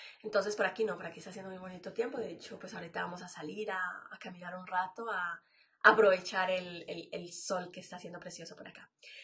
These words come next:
Nada, hoy he elegido el tema, este tema de, del sexo y la menstruación porque,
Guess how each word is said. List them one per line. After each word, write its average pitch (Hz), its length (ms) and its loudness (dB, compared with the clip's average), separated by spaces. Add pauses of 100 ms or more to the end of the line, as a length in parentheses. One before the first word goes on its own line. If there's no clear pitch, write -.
(320)
Nada, 226 460 10
hoy 254 180 6
he 285 40 4
elegido 285 640 0
el 185 240 -6
tema, 180 320 -4
este 202 240 -6
tema 208 320 0
de, 185 600 -6
del 170 140 -10
sexo - 320 -6
y - 20 2
la 214 60 0
menstruación 190 720 -8
porque, 185 500 -2